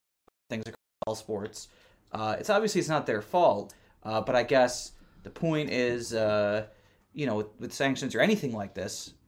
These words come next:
w-, the broad, uh, you know, I guess, boycott, protest, and sanctions that are going on against Russia is to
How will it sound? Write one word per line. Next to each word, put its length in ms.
w-, 280
the 140
broad, 480
uh, 400
you 120
know, 360
I 60
guess, 280
boycott, 480
protest, 580
and 140
sanctions 400
that 100
are 80
going 200
on 60
against 240
Russia 320
is 140
to 220